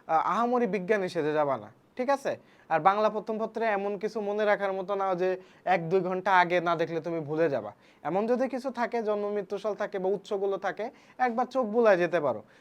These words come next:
কিন্তু তোমার, আহ, মানে, ব্রেনে প্রেশার দিয়ে যে পড়াটা, এটা যাতায়াতের টাইমে ব্রেনে প্রেশার দিয়ে পড়াশোনার কোনো দরকার নেই, এতে হিতে বিপরীত হওয়ার চান্সেসই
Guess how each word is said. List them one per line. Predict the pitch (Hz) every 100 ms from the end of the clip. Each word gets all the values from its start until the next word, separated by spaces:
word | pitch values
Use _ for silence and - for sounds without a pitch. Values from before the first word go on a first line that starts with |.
| _
কিন্তু | 196 202 269 311 381 -
তোমার, | 208 208 202 190 - - _ _
আহ, | - 156 156 151 151
মানে, | 170 165
ব্রেনে | 139 160 220 240 247
প্রেশার | 233 220 277 254 208
দিয়ে | 233
যে | 208
পড়াটা, | 196 180 156 123 143 - - - -
এটা | 160 180 226
যাতায়াতের | 175 180 208 214 220 214
টাইমে | 196 190 233 208
ব্রেনে | 185 185
প্রেশার | 185 180 196 180
দিয়ে | 226 226
পড়াশোনার | 165 165 180 196
কোনো | 185 175 160
দরকার | 147 143 123
নেই, | 113 - - _ 151
এতে | 156 233 240
হিতে | 190 240
বিপরীত | 214 202 185 165
হওয়ার | 170 170
চান্সেসই | 160 151 156 160